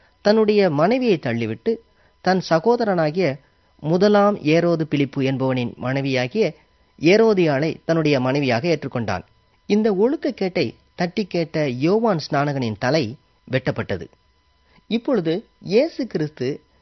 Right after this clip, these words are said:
ஏரோது அந்திப்பஸின் எல்லைக்குள்ளே இருக்கிறார். எனவே இதே பிரச்சனையை எழுப்பினால் இயேசு கிறிஸ்துவும்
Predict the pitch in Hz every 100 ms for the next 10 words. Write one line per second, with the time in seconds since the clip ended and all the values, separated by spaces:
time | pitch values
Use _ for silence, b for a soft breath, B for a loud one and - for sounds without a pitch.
0 | _ 151 214 262 262 254 - 165 196 214
1 | 165 156 127 123 143 175 165 127 160 127
2 | 127 127 101 - _ _ _ _ _ 143
3 | 202 294 190 202 _ 165 190 269 349 -
4 | 220 - 220 220 220 - 160 156 120 104
5 | 147 226 b b b 147 214 311 - 311
6 | 208 180 135 117